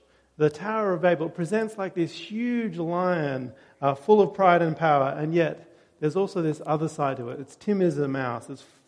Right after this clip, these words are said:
fearful of its place. It's very insecure. Well, uh, today, let's, uh, let's turn to our passage. We've got chapters, two chapters, chapters, uh, ten and then chapters eleven. Uh, in, in chapter ten, we've just had the flood,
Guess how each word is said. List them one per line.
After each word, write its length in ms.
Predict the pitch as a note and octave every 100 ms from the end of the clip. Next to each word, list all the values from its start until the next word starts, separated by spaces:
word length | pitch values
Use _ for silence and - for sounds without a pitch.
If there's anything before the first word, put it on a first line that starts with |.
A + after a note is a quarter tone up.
| -
fearful 680 | G3 G3 F3 C3+ A2 G#2+ _ _ _
of 120 | D3 C3+
its 120 | C#3
place. 480 | - C3 B2 A#2 -
It's 160 | B2+ -
very 500 | C3 D3+ C#3 B2 A2+ _ _ _ -
insecure. 760 | C3+ - C3+ - C3+ B2 A2+ - _ _ _ _ _ _ _ _ _ _ _ - _ _ _ _
Well, 180 | E3+ F#3
uh, 120 | F#3
today, 680 | F3+ F#3+ E3+ F#3 A#3+ C#4+ - -
let's, 260 | F#3+ G3
uh, 200 | G3+ F3+ F3
let's 240 | F3+ F3+
turn 240 | - G#3
to 100 | G#3
our 80 | F3
passage. 380 | E3+ F3+ F3+ A#3+
We've 160 | A#3+ F#3+
got 160 | G3
chapters, 320 | - A#3 G#3+ E3
two 180 | B3+ C4+
chapters, 520 | G3+ F3+ G3 G#3+ G#3
chapters, 340 | - F3+ F3+ -
uh, 200 | D3+ C#3+
ten 420 | - F#3+ G#3+ C4
and 100 | F3
then 80 | E3+
chapters 300 | F#3 D#3 D3+
eleven. 580 | C#3+ C#3+ D3 F#3 C4 C#4 - - -
Uh, 320 | C#3+ C#3+ F#3+ -
in, 120 | F#3+
in 40 |
chapter 340 | - C4+ C#4 F3+
ten, 680 | - - G#3+ D#3+ D#3+ B3 F3
we've 120 | D3+
just 180 | G#3 G#3+
had 180 | E3+
the 100 | C#3
flood, 560 | C3+ D#3 D3 B2+ C#3 C#3